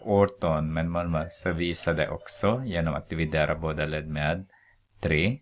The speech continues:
Varför det? Därför vi har multiplikation. Så har vi x är lika med sex.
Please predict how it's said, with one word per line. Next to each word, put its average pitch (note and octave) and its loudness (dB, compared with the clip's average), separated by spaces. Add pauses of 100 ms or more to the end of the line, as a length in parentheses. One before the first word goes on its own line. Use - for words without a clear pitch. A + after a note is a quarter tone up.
(160)
Varför D#2 2
det? E2 2
Därför E2 0
vi D#2+ -4
har D#2 -2
multiplikation. - -6 (440)
Så - -6
har D#2+ 2
vi D#2+ -2
x - -2
är E2+ -6
lika D#2+ -2
med C#2+ -4 (420)
sex. - -6